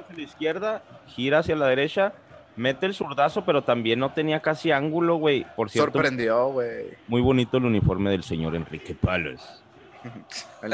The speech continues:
Speaker 2: minuto cuatro, ese golazo, recepción dirigida y sorprendió a Palos, güey. Pensó que iba a mandar diagonal y se la tiró a gol, güey, y le salió, güey. Tengo un dato ahí de San-, de Santi Ormeño.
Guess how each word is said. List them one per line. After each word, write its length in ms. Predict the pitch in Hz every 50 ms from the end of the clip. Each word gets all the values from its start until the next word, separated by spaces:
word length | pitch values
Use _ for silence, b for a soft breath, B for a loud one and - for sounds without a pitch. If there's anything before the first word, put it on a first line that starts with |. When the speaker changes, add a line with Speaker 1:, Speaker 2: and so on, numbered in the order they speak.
| -
Speaker 2:
minuto 320 | 117 117 110 - - 135 -
cuatro, 380 | 135 131 127 135 - 147 143
ese 140 | 135 143 156
golazo, 500 | 143 135 120 117 117 120 - 147 147 139
recepción 400 | 135 123 123 120 - 120 113 120
dirigida 480 | 143 143 127 110 - 117 120 127 139 143
y 20 |
sorprendió 460 | - 139 117 - - 113 107 107 110 117
a 120 | 127 -
Palos, 340 | 139 120 135 151 185 208 202
güey. 140 | 202 196 185
Pensó 260 | - 143 131 135 -
que 60 | 160
iba 60 | 170
a 40 | 170
mandar 260 | 165 143 131 131 127
diagonal 380 | 139 165 165 151 139 135 135 156
y 20 |
se 80 | - 170
la 120 | 156 135
tiró 260 | 123 - 117 113 120
a 20 | 127
gol, 180 | 127 127 151 180
güey, 200 | 269 302 302 277 214
y 20 |
le 80 | 156 127
salió, 360 | - - 104 104 110 131 156
güey. 120 | 254 277 269 - - - - - - 359 339 - - 381 370 370 359 359 - - - - - - - - - - - - - - _ - -
Tengo 220 | 127 135 156 180
un 60 | 180
dato 240 | 175 180 - 185 190
ahí 80 | 180 180
de 120 | 185 185
San-, 240 | 180 185 165 156 135
de 380 | 135 127 127 123 120 120 117
Santi 300 | 113 - 131 131 135 165
Ormeño. 480 | 165 165 156 151 151 160 175 185 196 208